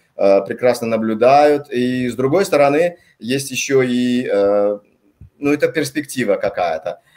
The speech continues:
международного сотрудничества этих с-, центральноазиатских стран. Б-, с одной стороны, а, с Соединёнными Штатами, у нас тоже стратегическое сотрудничество с ними, и военные области, и так далее,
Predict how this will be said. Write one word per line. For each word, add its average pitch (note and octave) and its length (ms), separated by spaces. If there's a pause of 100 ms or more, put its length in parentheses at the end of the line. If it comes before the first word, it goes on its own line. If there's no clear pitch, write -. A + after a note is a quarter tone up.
(160)
международного B2 680
сотрудничества A2+ 680
этих A2+ 320
с-, - 160
центральноазиатских A2+ 840
стран. A#2 380 (240)
Б-, - 200
с - 100
одной A#2+ 220
стороны, G#2+ 560 (240)
а, F2+ 400
с G2 420
Соединёнными C3 600
Штатами, D3 440
у A2 80
нас G2 200
тоже C3 420
стратегическое A#2+ 600
сотрудничество A2+ 520
с - 100
ними, G#2+ 180
и G2+ 100
военные A2+ 460
области, A#2 380
и G#2+ 40
так G#2+ 240
далее, F#2+ 400